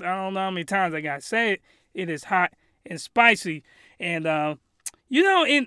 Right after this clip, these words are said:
and I do realize that one thing, one thing about the sex in this hentai, it is not just, like, mindless,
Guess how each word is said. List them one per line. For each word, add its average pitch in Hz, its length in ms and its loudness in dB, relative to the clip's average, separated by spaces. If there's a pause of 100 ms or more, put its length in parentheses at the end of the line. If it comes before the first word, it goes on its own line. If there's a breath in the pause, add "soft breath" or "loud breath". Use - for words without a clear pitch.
and 277 220 0
I 320 220 0
do 359 240 4
realize 190 420 2
that 165 200 0
one 311 220 -6
thing, 285 400 0
one 330 260 -6
thing 311 240 -2
about 185 360 -4
the 143 100 -14
sex 190 440 -6
in 180 100 -8
this 160 200 -8
hentai, 151 500 -6 (440)
it 262 160 0
is 254 220 -2
not 214 340 2
just, 165 380 -6
like, 147 220 -4
mindless, 156 840 -2